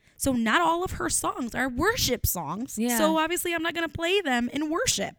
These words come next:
Speaker 2: Yeah, yeah.
Speaker 1: Like, come on. They are songs that would cause you to feel the closeness of God in an intimate season.
Speaker 2: Yeah.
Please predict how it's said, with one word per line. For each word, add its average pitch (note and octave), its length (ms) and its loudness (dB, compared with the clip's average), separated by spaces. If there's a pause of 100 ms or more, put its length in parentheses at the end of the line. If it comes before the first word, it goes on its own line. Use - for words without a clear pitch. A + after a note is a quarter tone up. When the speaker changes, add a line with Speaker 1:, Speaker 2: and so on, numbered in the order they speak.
Speaker 2:
Yeah, C4+ 200 4
yeah. B3+ 360 0 (120)
Speaker 1:
Like, - 160 -6
come F#4 160 -2
on. F4 280 -2 (1000)
They D4 220 0
are D#4+ 260 2
songs G#3 540 -4 (120)
that G#3+ 480 -4 (140)
would A3 360 -6
cause A3+ 320 -4
you A#3 160 -4
to - 140 -6
feel A3 680 -4 (400)
the A3+ 80 -2
closeness B3 640 -4
of E3+ 120 -8
God E3+ 260 -6
in G3+ 120 0
an G#3 80 2
intimate A3 400 0
season. A#3 500 -4
Speaker 2:
Yeah. B3 380 -2